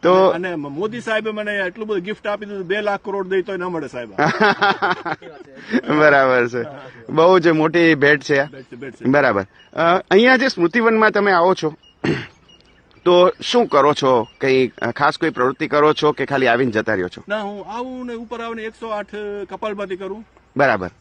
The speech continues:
Speaker 2: સૂર્ય, સૂર્ય નમસ્કાર કરીને પછી નીકળું.
Speaker 1: બરાબર.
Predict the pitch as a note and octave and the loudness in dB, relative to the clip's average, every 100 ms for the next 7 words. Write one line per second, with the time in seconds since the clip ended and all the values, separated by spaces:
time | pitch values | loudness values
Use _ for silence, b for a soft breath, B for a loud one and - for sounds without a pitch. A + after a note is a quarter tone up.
0 | - D#3+ E3 C#3 F3+ F#3+ F#3 F3+ F#3+ F3 | -12 -8 -8 -6 -6 -4 -6 -8 -10 -10
1 | E3 F3 F3+ D#3+ D#3+ D3+ D3+ D3+ E3+ _ | -8 -8 -8 -8 -10 -10 -10 -12 -14 _
2 | - C3 A#2+ F#2 | -4 -2 0 -4